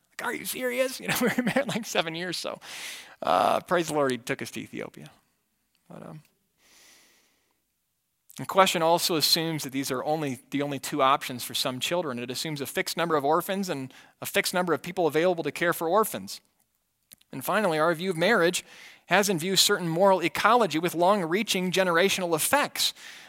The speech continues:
A stronger marriage culture means less, means more stable homes, less orphans, and more homes open to adoption and foster care as a result. We can't let go of marriage, folks.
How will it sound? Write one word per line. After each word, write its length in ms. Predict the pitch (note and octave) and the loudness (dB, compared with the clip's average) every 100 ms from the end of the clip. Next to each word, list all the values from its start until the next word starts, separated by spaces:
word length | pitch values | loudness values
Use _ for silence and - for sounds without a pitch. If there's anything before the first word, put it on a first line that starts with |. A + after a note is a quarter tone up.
| - | -2
A 80 | - | 6
stronger 460 | - - A#3+ A#3 G3 | 8 8 4 4 6
marriage 380 | F#3+ A3 F#3 | 6 4 2
culture 340 | - E3 D#3+ F3 | 2 2 2 0
means 260 | F3 F3+ | 2 2
less, 340 | D#3 G3+ A#3 - _ _ _ - | 6 6 4 0 _ _ _ -2
means 240 | E3+ F3+ | 0 2
more 180 | F3+ A3+ | 4 4
stable 360 | - A3 G3 E3 | 4 4 4 4
homes, 420 | A3 G#3 F#3+ F3 | 4 2 2 4
less 240 | F3+ G#3+ | 6 6
orphans, 540 | - F#3+ F3 F3 G3 - | 4 0 0 0 -2 -2
and 120 | D#3 | -2
more 180 | F3 G3+ | 2 2
homes 280 | G#3 G#3 F3+ | 2 0 2
open 260 | G#3 G#3 F#3 | 0 2 0
to 120 | F3 | -2
adoption 420 | D#3+ F3+ F#3+ F3+ | 4 4 4 -2
and 80 | D#3 | -2
foster 300 | F3 G#3 - | 0 0 -2
care 240 | - C3+ A2+ | -4 -2 -2
as 140 | D3 | -2
a 40 | |
result. 420 | D3 C#3 E3 G2 - | -4 0 0 0 -4
We 80 | |
can't 280 | B2 E3+ D3+ | -8 -6 -2
let 180 | D3 B2 | -2 -2
go 360 | C#3 B2 G#2+ - - - - - _ _ | -2 -2 -4 -8 -20 -20 -20 -20 _ _
of 80 | - | -2
marriage, 300 | G#2+ G2 F#2 | 0 0 -2
folks. 440 | - D2 - - | -6 -6 -6 -10